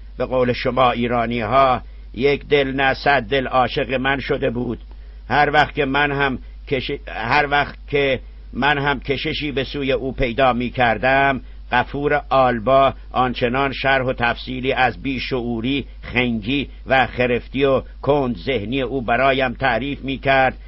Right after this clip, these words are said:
که به راستی دل مرا از هر چه مرد بود به هم می‌زد.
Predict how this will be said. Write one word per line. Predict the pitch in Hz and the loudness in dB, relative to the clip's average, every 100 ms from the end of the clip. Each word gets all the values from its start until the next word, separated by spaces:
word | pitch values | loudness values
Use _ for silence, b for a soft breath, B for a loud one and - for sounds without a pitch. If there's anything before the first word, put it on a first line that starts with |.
| b | b
که | - | -4
به | 113 | 0
راستی | 120 120 95 - 113 107 98 b b 107 | 2 2 0 -4 -6 -4 -6 b b 0
دل | 147 147 | 4 6
مرا | 143 139 135 | 6 4 4
از | 120 123 113 - b - | 4 2 0 -6 b -2
هر | 143 143 | 2 2
چه | - 135 | 2 2
مرد | 123 120 123 113 110 | 2 2 2 2 0
بود | 90 107 117 - | -2 -4 -4 -4
به | 113 | -2
هم | 120 117 | 0 0
می‌زد. | 117 101 113 98 | -2 -2 0 0